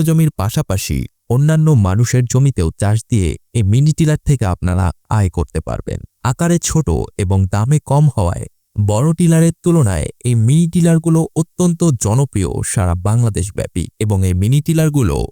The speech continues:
কৃষি বাজার সরবরাহ করে থাকে বাংলাদেশের চৌষট্টিটি জেলায়। তাই মেশিনটি পছন্দ হলে ভিডিওতে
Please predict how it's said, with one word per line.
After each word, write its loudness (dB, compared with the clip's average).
কৃষি 0
বাজার -2
সরবরাহ 0
করে 0
থাকে -4
বাংলাদেশের -2
চৌষট্টিটি -2
জেলায়। -6
তাই 2
মেশিনটি 2
পছন্দ 0
হলে 0
ভিডিওতে 0